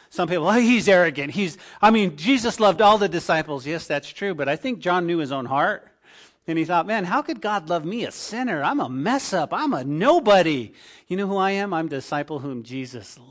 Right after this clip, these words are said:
loved." And he really got it. He really got it. And I think that's a great title for us when we really understand who we are. And so that's who wrote this gospel. Well,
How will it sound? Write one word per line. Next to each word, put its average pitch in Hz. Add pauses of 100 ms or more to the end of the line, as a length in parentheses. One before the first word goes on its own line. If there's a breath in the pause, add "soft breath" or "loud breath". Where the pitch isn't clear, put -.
loved." - (1300)
And 101
he 120
really 123
got 117
it. - (380)
He -
really 123
got 123
it. 120
And 113
I 117
think 123
that's -
a 139
great 123
title 120
for 117
us 131
when 117
we 117
really 120
understand 113
who 117
we 107
are. 120 (1800)
And 117
so 127
that's 139
who 147
wrote 139 (920)
this 143
gospel. 139 (1080 soft breath)
Well, 165